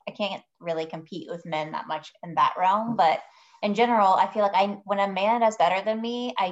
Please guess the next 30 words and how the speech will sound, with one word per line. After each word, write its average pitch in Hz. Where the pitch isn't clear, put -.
don't 190
feel 175
like 170
I'm 175
competing 185
with 170
him. 165
Like, 175
I 175
just 170
feel 175
like 156
he's, -
like, 180
a 165
different 180
species 165
of 151
some 165
kind. 151
But, 196
like, 202
when 208
a 196
woman 214
succeeds 220
or -
gets 180
a 175
promotion 185